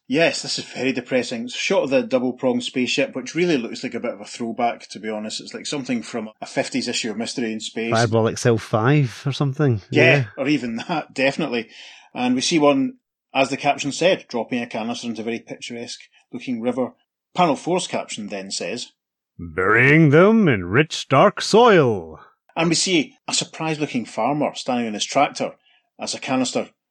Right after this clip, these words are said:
Speaker 1: lands on the ground in front of him. The final panel of page fifteen is captioned,
Speaker 3: "Slamming the death-laden drums into city pavements."
Speaker 1: Yep, and a very Gil Kane-looking bit of art.
Speaker 2: It is, isn't it?
Speaker 1: Yeah,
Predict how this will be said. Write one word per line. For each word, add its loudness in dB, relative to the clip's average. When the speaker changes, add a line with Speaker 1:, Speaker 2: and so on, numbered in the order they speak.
Speaker 1:
lands 2
on -2
the -2
ground 2
in -6
front -4
of -6
him. -6
The -20
final -2
panel -2
of -6
page -2
fifteen -2
is -2
captioned, -2
Speaker 3:
"Slamming 4
the 4
death-laden 6
drums 4
into 0
city 6
pavements." 2
Speaker 1:
Yep, 0
and -8
a -2
very 2
Gil 2
Kane-looking 0
bit 0
of -2
art. 4
Speaker 2:
It -4
is, 4
isn't 2
it? -2
Speaker 1:
Yeah, 4